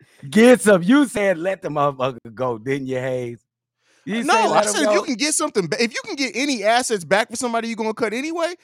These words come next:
Speaker 2: you get 'em.
Speaker 1: Yeah.
Speaker 2: Even if it is a seventh round. If somebody says, "Hey, uh, it's, it's, it's August twenty-eighth. The cut deadline is tomorrow at four P M." Shout out to Vern for, uh, giving us that, that fact check. If somebody calls you at two thirty P M on the twenty-ninth and says, "Listen,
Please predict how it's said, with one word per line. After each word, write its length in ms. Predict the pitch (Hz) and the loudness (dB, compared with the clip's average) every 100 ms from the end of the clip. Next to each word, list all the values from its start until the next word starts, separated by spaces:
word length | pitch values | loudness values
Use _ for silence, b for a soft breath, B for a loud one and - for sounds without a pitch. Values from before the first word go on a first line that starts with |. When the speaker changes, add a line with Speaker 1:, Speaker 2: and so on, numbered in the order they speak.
| b - | b -2
Speaker 2:
you 160 | 320 | -2
get 260 | 254 294 392 | 0 -2 -2
'em. 80 | 151 | -4
Speaker 1:
Yeah. 120 | 120 | -6
Speaker 2:
Even 200 | 311 359 | -6 -4
if 140 | 339 | -6
it 80 | 294 | -4
is 220 | 294 320 | -2 -2
a 40 | 214 | -2
seventh 360 | - 226 208 | -2 -2 -2
round. 220 | 208 214 B - | -2 -2 B -6
If 80 | 196 | -4
somebody 300 | 311 311 - | -2 -2 0
says, 220 | 220 180 | 0 0
"Hey, 360 | 160 151 95 - _ _ - | 0 0 -2 -12 _ _ -4
uh, 300 | 151 143 139 | -2 -2 -4
it's, 180 | 190 - | -6 -2
it's, 260 | 196 190 - | -4 -4 -4
it's 180 | 185 - | -4 -2
August 380 | 165 190 180 - | 0 0 0 -2
twenty-eighth. 460 | 202 175 156 127 - | -2 0 0 0 -8
The 100 | 107 | -8
cut 220 | 196 151 | -6 -2
deadline 420 | 175 170 160 156 | -2 0 0 -2
is 100 | 139 | -4
tomorrow 420 | 139 139 151 143 | -4 2 4 4
at 60 | 139 | 0
four 280 | - 151 147 | 0 0 0
P 220 | 156 135 | -4 -6
M." 100 | 131 | -4
Shout 160 | 147 | -2
out 120 | 139 135 | -2 -2
to 60 | |
Vern 280 | 117 131 131 | -6 -4 -6
for, 200 | 113 120 b b b - | -6 -8 b b b -2
uh, 260 | 131 120 | -2 -2
giving 260 | 120 143 131 | -2 -2 -2
us 140 | 120 | -4
that, 180 | 135 127 | -4 -4
that 220 | 131 123 | -4 -6
fact 260 | - 131 127 | -4 -4 -4
check. 280 | 131 117 - b b - | -6 -6 -8 b b -8
If 100 | 151 | -4
somebody 260 | 285 277 | -2 -2
calls 340 | 247 254 233 208 | -2 0 2 0
you 120 | 208 | 0
at 140 | 165 | -2
two 160 | - 247 | -4 -4
thirty 280 | 233 226 214 | -2 -2 -2
P 300 | 226 208 190 | -6 -4 -2
M 120 | 175 | 0
on 120 | 170 | -2
the 80 | 156 | -2
twenty-ninth 500 | 175 214 202 180 175 | -4 -4 -2 -2 -2
and 80 | 160 | -4
says, 240 | 160 143 | -2 -2
"Listen, 320 | 190 165 95 | -2 -2 -4